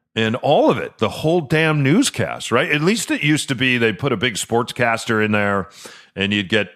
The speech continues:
you know, maybe seven minutes of sports so you could breathe a little bit, and then it was off to the weather. It, it is, 'cause, 'cause the only way that, that the news gets traction now and they get you to watch a channel i-, is through violence.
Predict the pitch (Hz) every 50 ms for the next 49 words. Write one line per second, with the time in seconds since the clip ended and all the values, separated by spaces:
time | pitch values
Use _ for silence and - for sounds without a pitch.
0 | _ _ 107 104 101 98 95 101 107 90 107 110 113 113 101 - - - 117 110
1 | 110 107 107 104 107 110 107 85 85 - - - - 98 104 127 151 - - -
2 | 101 90 95 90 78 95 101 104 104 107 104 104 104 87 104 110 131 127 110 101
3 | 98 98 95 85 98 98 101 - - 107 95 90 85 90 90 90 113 127 139 135
4 | - - - - - _ _ - 160 170 185 170 165 165 180 196 190 170 151 143
5 | 139 135 135 131 120 - - _ - - 147 135 127 _ - 143 131 110 135 131
6 | 135 - 151 156 175 202 208 175 165 160 143 127 - - 110 123 117 110 - 117
7 | 117 123 131 127 110 - 131 107 - - - 123 120 120 - - 120 107 98 92
8 | 87 87 90 92 90 87 87 85 117 123 120 107 110 110 117 113 107 101 92 87
9 | 85 82 - _ _ _ _ _ _ - 101 110 110 101 - 104 90 - 120 110
10 | 113 113 107 95 80 73 76 76 _ _ _ _ _ _ _ _ _ - 113 117
11 | 110 101 120 120 117 - - - 135 131 131 120 110 104 113 170 208 - - -
12 | - - -